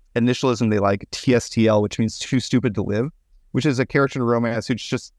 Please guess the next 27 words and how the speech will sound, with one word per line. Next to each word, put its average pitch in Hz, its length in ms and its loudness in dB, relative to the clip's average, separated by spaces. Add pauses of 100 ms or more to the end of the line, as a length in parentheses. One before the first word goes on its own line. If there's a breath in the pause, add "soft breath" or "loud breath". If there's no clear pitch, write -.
does 143 220 2
incredibly 175 460 0
dumb 135 240 2
things, 131 260 2
and 117 80 -2
the 127 80 4
only 143 160 2
reason 123 320 2
is 107 140 0
to 123 80 0
advance 104 300 0
the 98 100 -6
plot. - 320 -2
Like, 104 220 0
it 127 120 0
doesn't 165 280 2
make 139 140 0
sense - 280 -2
that 120 200 -6
anyone 123 300 2
could 113 140 -6
be 110 100 0
that 92 200 0
dumb. 87 240 -4 (720)
Uh, 131 300 2
and 156 160 2
so 170 340 2